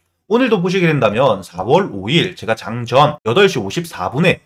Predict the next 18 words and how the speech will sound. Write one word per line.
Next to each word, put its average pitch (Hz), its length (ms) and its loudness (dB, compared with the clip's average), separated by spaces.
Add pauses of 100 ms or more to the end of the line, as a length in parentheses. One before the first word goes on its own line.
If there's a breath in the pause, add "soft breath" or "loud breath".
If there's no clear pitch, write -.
(240)
이백육십다섯 214 920 -2
분에게 139 240 -4
모두 98 280 -6
알려드렸고요. 147 840 0
중앙 135 460 -2
에너비스와 139 680 0
에이치비 156 480 -6
테크놀로지 123 540 -6
이렇게 110 280 -10
두 - 140 -20
종목 165 400 2
알려드렸습니다. 104 800 -2 (420 soft breath)
왜 196 260 0
매수하는지에 180 680 0
대해서 107 240 -8
제가 98 280 -6
알려드리고 131 560 -2
있고요. 117 380 -2